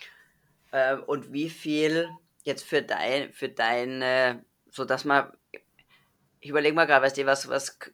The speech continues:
können sich jetzt noch die Zuhörer vielleicht mitnehmen? Auch vielleicht hast du so eine Art von, ähm, Daumenregel oder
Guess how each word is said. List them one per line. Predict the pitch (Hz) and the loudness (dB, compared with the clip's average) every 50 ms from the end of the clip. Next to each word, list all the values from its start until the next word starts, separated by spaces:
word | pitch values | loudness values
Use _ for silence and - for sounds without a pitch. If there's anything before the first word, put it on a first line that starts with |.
| - - _ - - - | -20 -20 _ -20 -18 -8
können | - 156 131 139 139 | -4 -2 -2 -2 -2
sich | 135 135 127 | -4 -4 -4
jetzt | 131 120 117 135 | -6 -6 -4 -6
noch | 123 117 - | -8 -8 -8
die | - 127 | -12 -14
Zuhörer | 123 - 147 143 139 139 113 110 113 117 117 | -10 -6 -6 -4 -4 -4 -4 -2 -2 -4 -6
vielleicht | - 123 120 107 - - - | -6 -8 -8 -8 -10 -10 -12
mitnehmen? | 135 123 120 - - 127 127 127 131 127 127 120 | -10 -10 -10 -10 -10 -10 -8 -6 -6 -6 -6 -4
Auch | - - - - | -6 -6 -6 -8
vielleicht | - - 131 117 117 117 - | -8 -6 -4 -4 -4 -6 -8
hast | 135 127 - - | -12 -14 -14 -14
du | |
so | 127 - - 123 | -14 -10 -8 -6
eine | 117 120 117 - | -6 -6 -6 -6
Art | - 127 127 - | -6 -8 -8 -10
von, | - - - 120 123 120 120 120 117 113 113 _ _ _ _ _ _ _ _ _ _ _ - | -12 -10 -6 -6 -6 -6 -6 -8 -10 -12 -16 _ _ _ _ _ _ _ _ _ _ _ -4
ähm, | - 131 127 123 123 123 120 123 120 120 120 117 117 117 - _ _ _ _ _ _ _ _ _ _ - | 0 2 2 2 2 0 -2 -4 -6 -8 -8 -10 -12 -14 -16 _ _ _ _ _ _ _ _ _ _ -2
Daumenregel | - 104 113 117 127 147 151 151 151 147 139 135 135 139 139 147 147 147 147 - | 2 2 2 2 2 0 -2 -4 -4 -4 -2 -2 0 0 -2 -2 -2 -2 -4 -6
oder | - - 120 123 120 123 120 123 120 120 123 | -6 -6 -6 -2 0 2 4 4 4 4 2